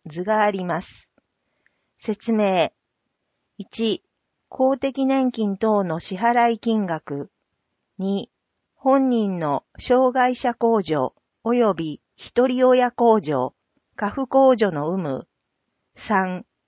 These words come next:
配偶者控除の有無、及び扶養親族の人数。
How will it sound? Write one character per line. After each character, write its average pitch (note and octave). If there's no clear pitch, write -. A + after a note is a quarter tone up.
配 B3+
偶 C4+
者 B3+
控 B3+
除 G3
の D3+
有 G3
無、 D3+
及 A3+
び D3+
扶 A3+
養 C4
親 C4
族 G#3
の D3+
人 G#3
数。 B2